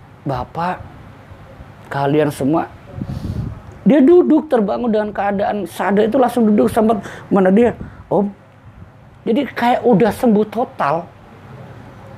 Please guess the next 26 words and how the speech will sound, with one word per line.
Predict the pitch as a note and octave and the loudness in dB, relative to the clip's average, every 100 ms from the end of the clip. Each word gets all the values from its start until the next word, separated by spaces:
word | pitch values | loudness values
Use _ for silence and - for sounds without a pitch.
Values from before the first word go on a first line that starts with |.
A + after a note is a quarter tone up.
| - - - | -20 -20 -4
Namun | A3+ A3 B3+ D4+ - - - | 0 2 4 2 0 -12 -2
lemasnya, | C4 A#3+ A3+ G3+ - G#3+ C3+ B2+ - | 0 2 2 0 -2 -2 -2 -6 -2
fisik | G3 E3+ G3 - | 0 0 -2 -4
secara | - F#3+ F3 F3+ - - - | -4 0 2 0 -2 -8 -2
Mbak | D#3 E3 | 0 2
Nadia | E3+ E3+ G#3 | 2 0 0
itu | |
lemasnya | B3+ A3+ G#3+ G#3 B3+ | 0 0 0 0 0
ya | F3 | 0
masih | E3 - | -2 -2
kerasa | F3 F3 G3+ | -4 -2 0
lemas, | A3 F#3+ | -2 -2
cuman | A#3 B3 A3 | -2 2 2
dia | C4+ | 2
bisa | A#3 - G3+ | 0 2 2
duduk. | F#3+ D#3 G#3+ G#3 | 2 4 2 2
Intinya | F#3+ G3 F#3+ E3+ C3 D3+ C#4+ - - - - | 2 4 4 2 2 0 -2 -10 -16 -14 0
kelumpuhan | G3+ G#3+ G#3+ G#3+ C4 C4 | 2 4 4 2 -2 -6
separuh | A3+ G#3+ G#3 G3+ | -8 -6 -2 -2
badan | F#3 F#3+ F3+ F3 B3 - - - | 0 -2 -2 0 -2 -4 -14 -6
yang | - G3+ G3 | 2 4 6
dari | F3+ F#3+ A3+ B3+ | 6 4 4 0
mungkin | G#3 G3 F#3 F3+ | -2 -2 -2 0
jam | E3 E3 | 0 -2
sebelas | - D3+ D3 C#3+ D3 | -4 -4 0 -2 0
malam | D3+ C#3+ C#3+ | -2 0 0